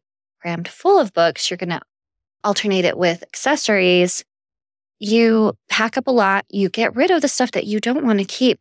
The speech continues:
Then what happens is your house sells really quickly. And that thirty days between when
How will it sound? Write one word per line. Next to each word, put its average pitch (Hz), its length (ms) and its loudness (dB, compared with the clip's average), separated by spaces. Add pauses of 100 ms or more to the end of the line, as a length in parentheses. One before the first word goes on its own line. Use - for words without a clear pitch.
Then 240 240 4
what 220 160 2
happens 202 640 -2
is 185 200 -2
your 180 100 -2
house 190 520 -2 (340)
sells - 380 -6
really 170 180 -4
quickly. 285 540 0 (320)
And 180 160 -2
that 190 180 -2
thirty 226 300 0
days 240 380 4
between 202 760 2
when 180 400 0